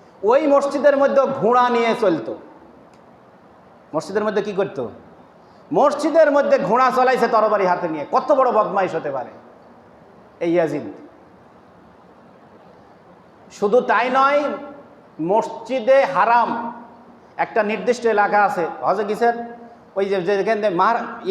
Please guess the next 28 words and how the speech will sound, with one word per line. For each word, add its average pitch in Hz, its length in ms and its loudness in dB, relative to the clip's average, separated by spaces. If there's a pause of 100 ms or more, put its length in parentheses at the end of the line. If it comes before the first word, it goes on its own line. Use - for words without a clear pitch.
(100)
এহরাম 240 320 2
বাঁধতে 233 260 0
হয়, 151 200 0 (220)
মিকাত 247 440 2
বলে, 175 220 2
চারপাশে 220 520 0
চার 196 220 0
জায়গায়। 139 360 0 (1700)
এখন 196 280 -2
আবার 254 160 2
সৌদি 233 300 0
সরকার 247 320 0
ওই 247 80 4
যে 233 300 0 (240)
মু-, 196 260 0 (320)
হচ্ছে 170 240 -2
আপনার 190 280 0
রিহালের 233 360 4
মতো 214 180 0
করে 165 200 2
দিয়েছে, 147 260 -2
রিহাল 170 360 0 (680)
মানে 143 240 -2
কোরআন 196 240 2
শরীফ 220 180 0
পড়ার 208 200 2
রিহালের 196 300 2
মতো 233 300 0